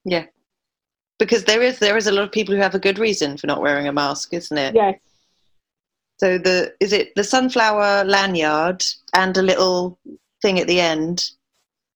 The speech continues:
Speaker 2: Well, the thing at the end you can buy, you can purchase off of, uh, Amazon.
Speaker 1: Mm-hmm. Oh, great! So that's a really cool thing. Um,
Speaker 2: Yeah.
Speaker 1: I'll, we'll
Speaker 2: And you wear this when you're out shopping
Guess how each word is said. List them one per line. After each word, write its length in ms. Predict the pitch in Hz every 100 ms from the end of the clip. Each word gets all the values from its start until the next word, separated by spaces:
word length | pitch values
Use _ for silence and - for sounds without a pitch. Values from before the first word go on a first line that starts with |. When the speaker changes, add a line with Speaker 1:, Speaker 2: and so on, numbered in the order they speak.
| -
Speaker 2:
Well, 260 | 247 247
the 260 | 247 262 254
thing 340 | 247 330 311
at 100 | 285
the 140 | 240 269
end 260 | 254 220 208
you 120 | 240
can 240 | 240 226
buy, 460 | 214 240 220 220 -
you 180 | 233 233
can 320 | 233 226 226 226 - 160 -
purchase 540 | 269 226 226 226 214
off 220 | 226 214 214
of, 200 | 196 208
uh, 200 | 208 -
Amazon. 640 | 214 208 190 190 185 196 - _ _ _ -
Speaker 1:
Mm-hmm. 220 | 196 185 180 _ _ _ _ _ _ _ _ _ _ _ _ _ _ _ _ - -
Oh, 60 | 254
great! 440 | 254 233 294 226 -
So 120 | 233
that's 220 | 277 269
a 40 |
really 180 | 254 202
cool 220 | 196 180
thing. 420 | 180 165 165 190 208 _ _ _ 202
Um, 640 | 190 190 190 185 190 190
Speaker 2:
Yeah. 80 | 165 _ _ _ _ _
Speaker 1:
I'll, 280 | 202 214 196 -
we'll 340 | 185 208 214 - _
Speaker 2:
And 120 | - 254
you 140 | 294
wear 280 | 262 302 302
this 440 | 294 277 - - - -
when 280 | 233 254 254
you're 300 | 254 247 -
out 260 | 240 247 -
shopping 640 | - 247 226 202 196